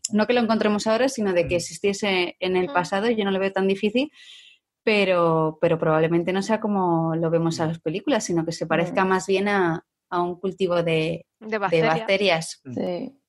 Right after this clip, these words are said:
Speaker 3: Hmm.
Speaker 4: De
Speaker 2: Sí,
Speaker 4: hecho,
Speaker 2: quizás
Speaker 4: Henry
Speaker 2: ha-, hay algún tipo de fósil, pero es muy complicado. En los
Speaker 3: Claro.
Speaker 2: fósiles de este tipo
Speaker 1: Bueno, los,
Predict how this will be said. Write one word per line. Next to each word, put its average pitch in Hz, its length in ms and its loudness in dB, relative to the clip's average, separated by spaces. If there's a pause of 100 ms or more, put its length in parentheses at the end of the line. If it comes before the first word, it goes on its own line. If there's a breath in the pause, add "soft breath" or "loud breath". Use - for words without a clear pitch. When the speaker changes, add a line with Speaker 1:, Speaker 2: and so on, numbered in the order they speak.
(200)
Speaker 3:
Hmm. 190 460 -10
Speaker 4:
De 190 160 2
Speaker 2:
Sí, 185 140 -4
Speaker 4:
hecho, 202 160 0
Speaker 2:
quizás 202 180 0
Speaker 4:
Henry 202 340 0
Speaker 2:
ha-, - 320 -16 (160)
hay 170 160 0
algún 165 160 0
tipo 151 140 -2
de 139 80 4
fósil, 139 420 -2
pero 139 200 0
es 147 80 0
muy 185 100 -2
complicado. 143 800 2 (300)
En 156 60 -14
los 143 80 -8
Speaker 3:
Claro. 170 140 -4
Speaker 2:
fósiles 185 300 2
de - 40 0
este 185 120 -6
tipo 247 160 -2
Speaker 1:
Bueno, 240 140 0
los, 214 160 0